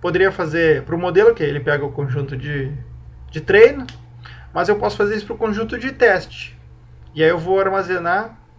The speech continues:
aqui numa variável C M teste, que é Confusion Matrix Test.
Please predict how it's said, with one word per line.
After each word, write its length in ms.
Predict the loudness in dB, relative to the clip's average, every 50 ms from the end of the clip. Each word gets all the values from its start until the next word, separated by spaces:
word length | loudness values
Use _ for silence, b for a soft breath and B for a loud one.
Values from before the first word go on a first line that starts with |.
| -20 -20 -20 -20 -20 -20 -20 -20 -20 -20 -20 -20 -20 -18 -16
aqui 220 | -14 -10 -10 -8
numa 220 | -8 -4 -4 -4
variável 340 | 0 2 2 2 2 2 0
C 220 | -4 -4 0 0 2
M 140 | 2 0
teste, 360 | -2 -2 -2 -2 -2 -4 -8 -10
que 100 | -8 -6
é 160 | -6 -6 -6 -6 -10
Confusion 540 | -8 -6 -6 -4 -4 -4 -4 -4 -6 -6 -8
Matrix 600 | -6 -4 -2 -2 -2 -4 -6 -10 -14 -14 -16 -16
Test. 540 | -6 -4 -2 -2 -2 -4 -8 -14 -18 -18 -20